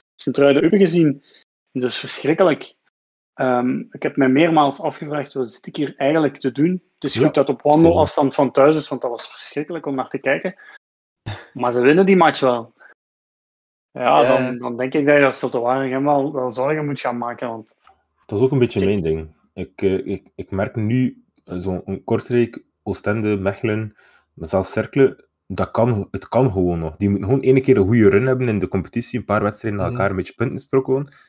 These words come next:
Speaker 2: en dan z-, dan gaan die er wel zijn. Maar een Serrain, denk ik van, "Oké, die gaan nog door het ijs zakken." Eupen, je zult Waregem, eh, voor mij zijn dat de teams, de drie teams die er, die er nog altijd dit jaar uitgaan. Serrain, Eupen
Speaker 3: Ja,
Speaker 2: en
Speaker 3: ja.
Speaker 2: Zulte Waregem.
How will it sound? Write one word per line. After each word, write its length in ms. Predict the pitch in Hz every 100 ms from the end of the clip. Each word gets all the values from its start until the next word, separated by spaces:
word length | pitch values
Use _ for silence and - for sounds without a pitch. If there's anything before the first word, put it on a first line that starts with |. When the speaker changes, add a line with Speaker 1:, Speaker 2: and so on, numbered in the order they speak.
| _
Speaker 2:
en 140 | 87
dan 160 | 95 87
z-, 120 | 82
dan 120 | 95 90
gaan 120 | 98
die 100 | 87
er 80 | 85
wel 160 | 82
zijn. 360 | 82 101 98 - _ _
Maar 120 | - -
een 60 | -
Serrain, 360 | - - 110 - _ _ -
denk 200 | 92 98
ik 100 | -
van, 220 | 98 80
"Oké, 200 | - 98
die 120 | 92
gaan 80 | 95
nog 100 | 85
door 120 | 92
het 180 | - -
ijs 200 | 95 -
zakken." 280 | 82 80 -
Eupen, 580 | 113 113 120 120 123 - _ _ _
je 100 | -
zult 180 | 85 95
Waregem, 560 | 82 92 117 113 113 - -
eh, 220 | - 73
voor 180 | 95 95
mij 160 | 113
zijn 180 | 107 90
dat 140 | 98
de 120 | - -
teams, 340 | 120 123 120
de 120 | 92
drie 200 | 76 101
teams 220 | - 113
die 180 | 110 101
er, 80 | -
die 140 | - 85
er 380 | - - - _ _ _ _ _
nog 160 | - 82
altijd 240 | 82 -
dit 160 | 110 95
jaar 140 | 87
uitgaan. 460 | 92 - - 92 87
Serrain, 580 | - - 87 95 101 - -
Eupen 240 | 95 120
Speaker 3:
Ja, 60 | 98
Speaker 2:
en 60 | 101
Speaker 3:
ja. 40 |
Speaker 2:
Zulte 220 | 98 82
Waregem. 380 | 87 107 95 85